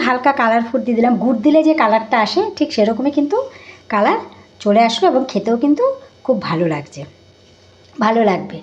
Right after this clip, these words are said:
তাহলে হ-, আপনাদের কেমন লাগলো অবশ্যই আমাকে চ্যানেলে আপনারা কমেন্ট করে জানাবেন, আর অবশ্যই আমার চ্যানেলটাকে লাইক, শেয়ার এবং সাবস্ক্রাইব করবে, কারণ আপনাদের সাপোর্ট অবশ্যই আমার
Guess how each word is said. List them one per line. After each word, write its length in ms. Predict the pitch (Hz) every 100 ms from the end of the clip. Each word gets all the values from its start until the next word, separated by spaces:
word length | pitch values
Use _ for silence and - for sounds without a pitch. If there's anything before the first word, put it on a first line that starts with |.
| - - - -
তাহলে 180 | 220 269
হ-, 120 | 262 -
আপনাদের 280 | 220 269 294 277
কেমন 180 | 247 285
লাগলো 160 | 285 294 269
অবশ্যই 260 | 294 311 302
আমাকে 160 | 302 294
চ্যানেলে 320 | 262 262 277 269 - - - 220
আপনারা 260 | 247 262 262 254
কমেন্ট 260 | 240 254 254 -
করে 120 | 254 233
জানাবেন, 320 | 220 226 320 339
আর 80 | 208 214
অবশ্যই 220 | 269 339
আমার 140 | 302 294
চ্যানেলটাকে 380 | 254 254 262 254
লাইক, 180 | 208 208 -
শেয়ার 180 | 233 220
এবং 120 | 262 - - - -
সাবস্ক্রাইব 420 | 185 - 220 226 233
করবে, 160 | 240 320
কারণ 140 | 208 214
আপনাদের 260 | 208 247 269 277
সাপোর্ট 280 | 277 381 - 196
অবশ্যই 380 | 233 - 349 240
আমার 160 | 254